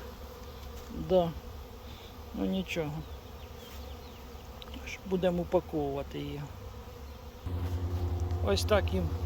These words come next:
заложив. І будемо тепер чекати, коли знову буде плюс двадцять, щоб приїхати до їх подивитися.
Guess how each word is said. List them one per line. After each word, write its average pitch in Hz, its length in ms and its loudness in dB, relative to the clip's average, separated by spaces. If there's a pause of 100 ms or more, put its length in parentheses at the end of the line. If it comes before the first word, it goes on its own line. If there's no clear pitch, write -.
(840)
заложив. 208 800 10 (4000)
І 202 120 4
будемо 220 300 10 (100)
тепер - 280 6
чекати, 214 540 8 (680)
коли 180 220 10
знову 180 280 8
буде 170 280 8 (120)
плюс 175 200 8
двадцять, 202 520 10
щоб 175 120 8
приїхати 185 600 8
до 180 120 8
їх 196 160 10 (1040)
подивитися. 165 840 10